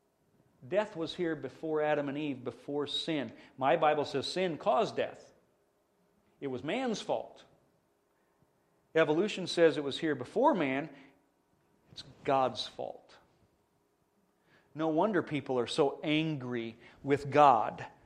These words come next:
when bad things happen, because we've been bringing them up in a culture, theologically even,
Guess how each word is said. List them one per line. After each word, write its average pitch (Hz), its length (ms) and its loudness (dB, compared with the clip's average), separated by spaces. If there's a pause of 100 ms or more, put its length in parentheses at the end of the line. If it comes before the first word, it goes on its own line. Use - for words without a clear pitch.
(640)
when 131 160 -4
bad 127 340 0
things 120 260 -6
happen, 127 420 -6 (300)
because 160 340 0
we've 170 200 -4
been 139 180 -2
bringing 170 460 -2
them 156 180 0
up 185 240 2 (140)
in 151 140 -2
a 135 40 -4
culture, 220 720 0
theologically 190 1000 2
even, 135 420 -4